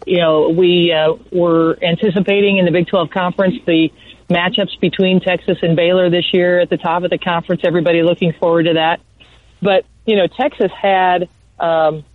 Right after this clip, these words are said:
had been upset by T C U just prior to, or a couple games prior to that uconn game. And,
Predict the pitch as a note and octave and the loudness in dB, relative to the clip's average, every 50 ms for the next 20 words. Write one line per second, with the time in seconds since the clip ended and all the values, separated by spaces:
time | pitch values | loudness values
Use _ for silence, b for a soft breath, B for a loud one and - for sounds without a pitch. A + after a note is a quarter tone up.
0 | _ _ _ _ _ _ - - G3 F3+ F3 E3+ D#3+ D3 E3+ D#3 E3+ E3+ E3 - | _ _ _ _ _ _ -10 -4 -2 0 0 0 -2 -4 -4 -2 -2 -2 -2 -2
1 | - G#3+ B3+ - - - - F3 D#3+ D3+ - _ - F3+ E3+ F3 F3 - - A3 | -4 -4 -4 -6 -6 -4 -2 0 0 -2 -4 _ -4 0 0 0 -2 -2 -2 0
2 | G#3 F#3+ - - G3 F3 E3+ G3 A#3+ A#3+ G#3+ F#3+ F3 E3+ E3+ - _ - - _ | 0 0 0 0 0 0 2 2 2 4 4 4 4 2 2 -2 _ -16 -20 _
3 | _ _ E3+ - - A3 G#3 F#3 - _ _ _ _ _ _ - - A3 G#3+ A#3 | _ _ -10 -4 -2 -2 -2 -2 -6 _ _ _ _ _ _ -8 -4 -2 -2 0
4 | B3+ A#3+ G#3 G3 - - - F3+ D#3 D#3+ E3+ F3 E3+ D#3 - - G#3+ G#3 G#3 F#3 | 0 0 0 0 -2 -2 0 2 2 4 2 2 2 0 0 -4 -2 -2 0 0
5 | F#3+ F3+ F3+ - - - G#3+ G#3 A#3 A#3 G3 F#3 - - G#3 F#3 E3 E3 D3+ D3 | 0 -2 -2 -4 -4 -4 -2 0 0 0 0 -2 0 0 2 2 2 2 0 2
6 | F3+ G3+ G3+ - G#3 G3 F3 E3+ E3 D#3+ D#3+ D3+ D3 D3+ D3+ D#3 - - F3+ F3 | 0 0 0 0 -2 -2 0 0 0 0 2 2 2 0 0 -2 -4 -2 0 0
7 | E3+ E3+ E3+ E3 | 2 0 0 -2